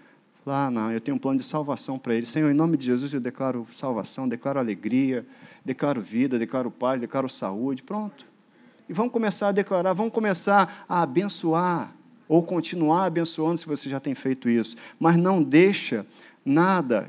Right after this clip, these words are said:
que não seja do reino de Deus ficar dentro de você. Não deixa, como diz o pastor Marquinhos aqui, não deixa ninguém ficar dentro de você.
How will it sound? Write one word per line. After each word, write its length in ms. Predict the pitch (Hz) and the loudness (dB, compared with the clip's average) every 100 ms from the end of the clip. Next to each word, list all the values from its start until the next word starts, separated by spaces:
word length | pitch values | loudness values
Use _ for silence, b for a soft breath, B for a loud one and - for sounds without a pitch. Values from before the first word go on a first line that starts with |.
| - | -6
que 120 | 160 | -2
não 140 | 160 | 0
seja 640 | 135 - 151 165 131 110 95 b b _ | -2 -2 2 2 2 -2 -6 b b _
do 120 | 127 | -4
reino 200 | 139 175 | 0 0
de 120 | 180 | 0
Deus 260 | 139 143 143 | 0 0 0
ficar 300 | - - 143 | -6 -4 -2
dentro 180 | 131 131 | -2 -4
de 80 | |
você. 460 | 127 127 - 123 117 B B - | -4 -4 -4 -6 -8 B B -4
Não 100 | 185 | 2
deixa, 240 | 196 - | 2 2
como 240 | 165 165 | 0 2
diz 140 | 151 151 | 2 0
o 60 | |
pastor 260 | 147 131 143 | -2 -6 -2
Marquinhos 400 | 131 127 151 139 | -2 0 0 0
aqui, 320 | 131 139 120 B B | 2 2 2 B B
não 100 | 160 | 0
deixa 240 | 160 175 175 | 2 2 2
ninguém 420 | 165 147 165 185 | 2 4 4 2
ficar 480 | 170 - 160 156 143 | -4 -2 2 2 0
dentro 400 | 127 147 175 143 | 0 0 0 -2
de 120 | 127 | -2
você. 480 | 127 - - 104 | -2 -2 -2 -4